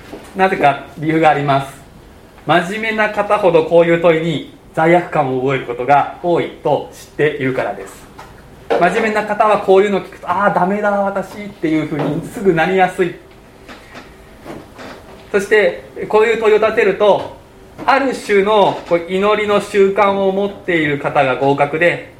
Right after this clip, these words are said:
あとは不合格というようなイメージを自分で作り上げてしまうという、そういう危険もある。例えば、教会の祈祷会に行っている、毎朝三十分以上デボーションをしている、こういう人が合格、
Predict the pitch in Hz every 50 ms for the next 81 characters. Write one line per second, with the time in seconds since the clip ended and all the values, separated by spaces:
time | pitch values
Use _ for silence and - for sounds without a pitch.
0 | - - - - - - 185 190 220 220 - 214 208 214 214 202 180 - - -
1 | 190 202 - 359 359 277 226 180 151 147 135 127 - - - - 170 165 170 175
2 | 180 185 180 147 151 170 165 151 127 - - - - 190 185 190 180 165 147 131
3 | - 143 175 202 196 151 120 - - - - 170 175 190 196 196 190 196 - -
4 | - 254 254 262 254 233 202 180 160 143 - 156 151 139 135 131 - - 127 127
5 | 127 123 - 202 202 196 196 196 196 - - 196 190 196 190 180 180 175 170 156
6 | 131 - - - - - _ _ _ _ - - - - - - - - - -
7 | - - - - - 170 185 226 220 190 170 175 175 - - - - - - -
8 | _ - - - 151 151 147 151 151 156 156 147 147 - - 180 175 - 147 135
9 | 127 127 131 135 - - - - - 147 147 143 143 143 143 - - - - _
10 | - - - 147 175 180 147 135 151 - - 165 180 185 196 190 - - 196 202
11 | 196 185 170 147 143 156 170 208 196 - 175 151 143 139 - - 170 160 160 170
12 | 170 - - - - - - 208 233 254 254 277 262 - - 269 240 185 151 143
13 | 170 180 185 202 196 196 - 208 208 202 -